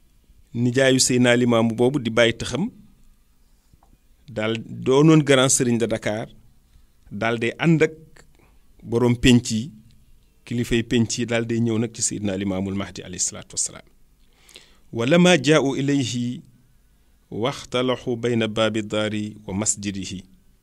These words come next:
Ña nga yendu ci diggante, mbaa bokk ña nga dal ci diggante jàkka ja ak kër ga, ndax Seydina Limaamu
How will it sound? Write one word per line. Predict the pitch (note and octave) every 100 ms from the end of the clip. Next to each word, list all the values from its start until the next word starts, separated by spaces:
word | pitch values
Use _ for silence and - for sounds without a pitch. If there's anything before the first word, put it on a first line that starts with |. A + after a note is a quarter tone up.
| _ _ _ _ _ _ - _ _ _
Ña | A2 A2+
nga | C3+ C3
yendu | C3 C3 C3
ci | B2+ E3
diggante, | D3+ D#3 D3 C#3+ B2+ C3 - - _ _ _ _ _ _ _ _ _ _ -
mbaa | A2
bokk | B2 C3
ña | C3+ C3
nga | B2
dal | A2+ A#2+ C3
ci | - D3
diggante | C#3 D3 C3 B2+ B2 - - G#2+
jàkka | C3 - B2
ja | A2 -
ak | -
kër | - G2
ga, | F2+ - _
ndax | - -
Seydina | A#2 G#2+ G#2
Limaamu | G#2 G#2 G#2